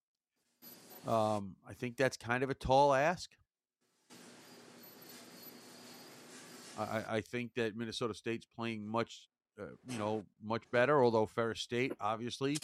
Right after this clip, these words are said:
coming off two overtime wins against Bowling Green. Um, Michigan Tech is playing their arch rivals in Northern Michigan.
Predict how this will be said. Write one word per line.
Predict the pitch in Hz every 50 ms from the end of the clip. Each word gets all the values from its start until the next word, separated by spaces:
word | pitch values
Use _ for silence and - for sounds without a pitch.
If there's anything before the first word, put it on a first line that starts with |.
| - _ _ _ _ _ -
coming | 120 117 120 117 117
off | 107 98 -
two | - - 123 120 92
overtime | 113 117 113 120 - - 120 120 120 117 113
wins | 113 120 127 131 120
against | 110 120 117 104 -
Bowling | - 110 113 113 110 104 95
Green. | 98 110 131 156 175 180 165 _ _ _ _ _ - - - - - - - - - - - - - - - - - - -
Um, | 113 113 110 110 110 107 104 101 - _ _ _
Michigan | 123 127 139 131 - - 160 143 131 -
Tech | - 143 143 151 - -
is | - - _
playing | - 143 135 139 143 143 143 139 139 135 _ _ _ _ _ _ _ _ _ _ -
their | 127 127 113
arch | 113 127 131 139 143 - -
rivals | 127 127 131 139 139 143 165 175 170 - - - - - _ _ _ _ _ _ _ _ _ - - - - - - - - - - - - - - - - - - - - - - - - - - 127
in | 123 123
Northern | 123 131 135 139 139 139 135 127 123
Michigan. | 139 139 - - 151 175 185 185 190